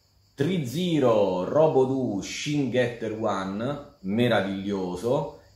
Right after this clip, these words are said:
il G X zero sei della Bandai, ormai modello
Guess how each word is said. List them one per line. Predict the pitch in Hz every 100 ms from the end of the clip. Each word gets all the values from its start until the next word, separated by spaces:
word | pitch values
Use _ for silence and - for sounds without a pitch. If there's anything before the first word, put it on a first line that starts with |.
| -
il | 190 208 131
G | 147 165 -
X | - - 104 92 85
zero | 107 170 147
sei | - 143 135 107 95 87 85
della | 95 120 110 98
Bandai, | 90 101 101 120 101 87
ormai | 87 95 104
modello | 92 90 101 95 87 85 -